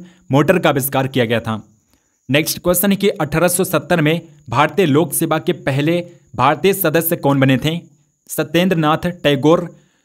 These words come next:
भारतीय, भारत के पहले सिविल सेवक बने थे सत्येंद्र नाथ टैगोर अठारह सौ सत्तर ईस्वी में। भूकंप को पहचानने और उन्हें रिकॉर्ड करने के लिए किस उपकरण का प्रयोग किया जाता है? सिस्मोग्राफ का प्रयोग किया जाता है।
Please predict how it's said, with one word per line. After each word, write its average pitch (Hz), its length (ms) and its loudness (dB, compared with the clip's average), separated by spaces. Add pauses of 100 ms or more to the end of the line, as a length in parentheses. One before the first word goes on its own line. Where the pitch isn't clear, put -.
(220)
भारतीय, 170 420 2 (360)
भारत 151 220 -2
के 196 120 0
पहले 160 420 0
सिविल 160 300 2
सेवक 139 280 -2
बने 127 200 0
थे 151 180 -4 (180)
सत्येंद्र 147 460 -2
नाथ 139 360 0
टैगोर 135 460 2 (280)
अठारह 147 340 -2
सौ 165 300 0
सत्तर 143 380 -2
ईस्वी 127 260 -2
में। 113 220 -2 (580)
भूकंप 190 340 2
को 202 180 4
पहचानने 160 600 -2
और 147 200 -4
उन्हें 147 200 0
रिकॉर्ड 139 440 2
करने 147 280 -2
के 139 100 -2
लिए 160 180 0 (560)
किस 180 180 2
उपकरण 160 580 0 (260)
का 151 80 2
प्रयोग 160 320 2
किया 143 140 0
जाता 139 220 -2
है? 156 180 -2 (580)
सिस्मोग्राफ 165 680 0
का 165 120 0
प्रयोग 143 340 0
किया 131 140 0
जाता 120 280 -4
है। 113 160 -2